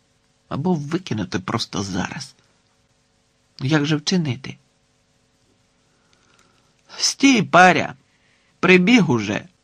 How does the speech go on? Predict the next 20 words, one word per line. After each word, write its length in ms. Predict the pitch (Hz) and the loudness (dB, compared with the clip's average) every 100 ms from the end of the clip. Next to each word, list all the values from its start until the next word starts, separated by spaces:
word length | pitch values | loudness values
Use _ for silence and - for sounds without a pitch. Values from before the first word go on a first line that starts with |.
| _ _ _ _ _ _ _ _ _ - _ _ _ | _ _ _ _ _ _ _ _ _ -20 _ _ _
Я 140 | 117 131 | -2 -2
зупинився, 720 | 143 185 180 117 104 - 127 - _ _ _ - _ _ _ | -2 -2 -2 -2 -6 -10 -12 -20 _ _ _ -20 _ _ _
ступивши 640 | - - 131 165 160 131 | -8 -4 -2 0 0 -2
за 100 | 127 | 0
інерцію 500 | 127 127 147 - 139 | 2 2 -2 -2 -2
ще 220 | 135 - 135 | -2 -2 -4
кілька 320 | 135 131 135 | -2 -2 -4
кроків. 520 | 135 104 90 - 65 - _ _ _ _ - | -6 -6 -6 -10 -14 -16 _ _ _ _ -6
З-за 340 | 131 123 131 | -4 0 0
дерева 380 | 131 175 208 180 | 0 0 0 0
вийшов 540 | 135 151 180 175 165 160 _ _ _ _ | 0 0 0 0 -2 -4 _ _ _ _
Тимофій 640 | 160 147 143 - 175 170 | -2 0 -2 -4 -2 0
Губін 520 | 135 185 156 123 98 - _ _ _ _ _ _ _ - | 2 2 2 0 -4 -8 _ _ _ _ _ _ _ -6
і 100 | 143 | -6
прямував 600 | 135 131 123 147 185 185 | 0 0 2 2 0 -2
просто 600 | - - 165 208 - 202 | -6 0 0 -2 -6 -4
на 120 | 196 | -2
мене, 440 | 160 117 98 127 135 _ _ _ _ _ _ - | 0 -2 -4 -8 -12 _ _ _ _ _ _ -4
тримаючи 800 | 135 131 135 139 131 135 120 - | 0 4 4 4 2 0 -2 0
рушницю 840 | 123 123 - 160 180 135 113 110 | -2 -2 -2 -4 -4 -2 -2 -4